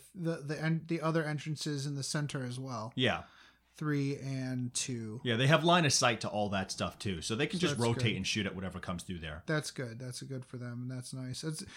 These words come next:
Speaker 1: it's nice to have someone there to, to hold that.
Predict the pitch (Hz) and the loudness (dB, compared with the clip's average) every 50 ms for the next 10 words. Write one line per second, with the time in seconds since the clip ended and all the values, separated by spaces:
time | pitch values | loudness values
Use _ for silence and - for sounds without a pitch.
0 | - - - - - 160 170 202 202 185 - 190 170 170 160 147 - - 175 151 | -14 -16 -8 -2 0 6 8 8 8 10 8 8 8 8 8 6 4 2 4 4
1 | 151 147 143 143 139 143 143 139 135 135 135 135 135 131 - - - 135 131 139 | 4 4 2 2 2 2 2 0 0 0 0 -2 -2 -4 -4 -4 -2 0 0 0
2 | 131 131 127 123 127 120 117 117 113 107 | 0 0 -2 -2 -2 -2 -4 -4 -6 -8